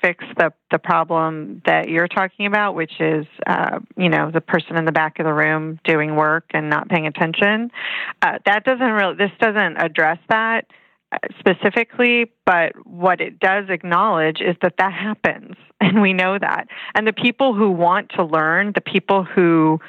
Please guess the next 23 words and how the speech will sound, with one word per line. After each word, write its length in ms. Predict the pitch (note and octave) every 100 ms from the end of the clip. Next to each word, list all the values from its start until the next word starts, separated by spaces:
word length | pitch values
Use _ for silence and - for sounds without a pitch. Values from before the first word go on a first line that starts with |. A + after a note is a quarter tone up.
| - - -
are 120 | E3
doing 540 | D3+ C#3+ E3 E3 F3
their 140 | D#3+ D3+
job 400 | D#3+ D#3 D#3+ E3+
properly 680 | G3+ F3+ G#3 G3+ G#3 G#3+
and 120 | E3+ D#3+
getting 320 | D#3+ D#3+ E3
the 120 | D#3+
education 520 | D#3 F3 F#3 D#3+ F3+
they 140 | D#3+ D3+
need 380 | D3 D3+ F3 -
to 40 | D#3+
be 420 | D#3 D3 D3+ D#3
good 300 | D#3+ D#3 - -
C 120 | D#3
P 180 | - D3+
As, 340 | C#3 D#3+ G3+ - - _
they're 120 | A#3
gonna 180 | B3+ D4+
keep 300 | C#4+ B3 A3+
doing 320 | - A#3 E3+
it. 240 | D#3+ - - _ - - - - -
And, 360 | G3+ F#3+ F3